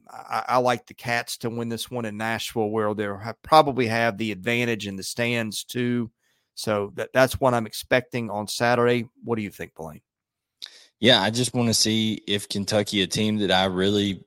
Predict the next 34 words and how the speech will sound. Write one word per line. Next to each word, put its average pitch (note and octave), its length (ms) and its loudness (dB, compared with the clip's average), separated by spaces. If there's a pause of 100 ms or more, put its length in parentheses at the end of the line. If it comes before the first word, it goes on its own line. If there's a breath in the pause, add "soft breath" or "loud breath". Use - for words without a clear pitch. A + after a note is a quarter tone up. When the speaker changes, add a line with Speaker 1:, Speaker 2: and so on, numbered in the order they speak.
Speaker 2:
believed G2+ 420 2
in G2+ 260 2
going G2 280 0
into F#2+ 200 0
preseason, G2+ 760 0
and E2 100 -2
they D#2+ 120 -2
haven't, F#2 500 -2
you G2+ 160 -2
know, E2+ 160 0 (160)
lived G3 320 2
up G2 120 4
maybe F#2+ 300 -2
to F2 80 0
expectation, G2 800 0
but F2 120 0
really G2 420 2
in F#2 100 -2
twenty G#2 260 0
twenty-three G2+ 460 2
college G2+ 320 2
football, G2+ 360 2
who G2 200 4
has? F2+ 420 0 (160)
Okay, F#2 480 0
nobody F#2+ 520 2
Speaker 1:
Mm-hmm. E2 100 -2
Speaker 2:
around F2 160 -2
the E2 80 -4
country F2 360 -4
has. D#2+ 320 0 (320 loud breath)
So F2+ 360 2 (520)
can A#2+ 260 4
they, A2 480 2